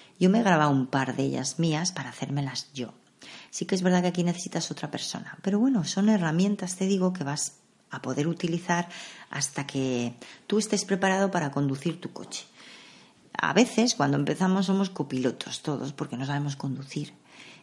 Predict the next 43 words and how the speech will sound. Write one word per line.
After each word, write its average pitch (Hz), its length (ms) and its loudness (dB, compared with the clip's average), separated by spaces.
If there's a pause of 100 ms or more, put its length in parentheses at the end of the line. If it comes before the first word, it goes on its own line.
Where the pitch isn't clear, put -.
Pero 147 220 -2
cuando 139 380 2
aprendemos 135 640 0
a 247 40 2
conducir, 240 580 4 (320)
¿verdad? 143 400 -6
¿A - 140 -12
qué 170 320 0
luego 165 240 0
nos 156 220 -4
molesta 160 380 -4
que 175 100 -8
sea 151 200 -4
el 139 80 2
otro 139 240 -2
el 139 80 -4
que 139 120 -4
lleve 135 180 0
el 135 100 -6
coche? 175 440 -8
Y 165 80 -2
pensamos, 135 480 -6
Ah, 123 80 -8
lo 127 100 -8
haces 156 260 -8
mal, 123 220 -12
lo - 60 -14
haces 143 240 -6
tal 123 180 -14
o 135 120 -8
cual. - 200 -16 (320)
Porque 185 180 -4
tú 196 120 0
ya 285 140 4
sabes 254 240 0
conducir. 185 540 0 (320)
Pues 180 160 -2
esto 196 220 0
es 208 120 0
igual, 143 320 0 (240)
exactamente 180 640 0
lo 165 100 0
mismo. 139 420 -2